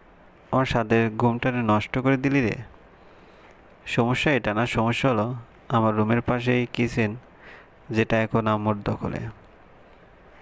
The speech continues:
আম্মু আমার চিৎকারে শুনে খুন্তি নিয়ে এসে বলে, "কি রে মেঘ, সাত সকালে এত চেঁচাচ্ছিস কেন?" আমি আম্মুকে কাঁদো কাঁদো ফেস করে বলি,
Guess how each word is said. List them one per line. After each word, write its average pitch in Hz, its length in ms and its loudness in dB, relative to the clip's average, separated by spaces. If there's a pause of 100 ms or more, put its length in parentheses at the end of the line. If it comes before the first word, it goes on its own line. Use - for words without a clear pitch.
(400)
আম্মু 127 220 2
আমার 147 140 2
চিৎকারে 135 640 0 (320)
শুনে 131 380 0
খুন্তি 113 420 -2
নিয়ে 110 140 2
এসে 110 180 0
বলে, 104 280 -2 (880)
"কি 127 120 2
রে 131 120 4
মেঘ, 117 260 2 (340)
সাত 113 280 -2
সকালে 120 320 2
এত 123 120 0
চেঁচাচ্ছিস 123 600 -2
কেন?" - 180 -6 (1600)
আমি 120 180 0
আম্মুকে 117 400 0
কাঁদো 110 340 0
কাঁদো 117 220 2
ফেস 113 280 0
করে 127 200 2
বলি, 113 280 0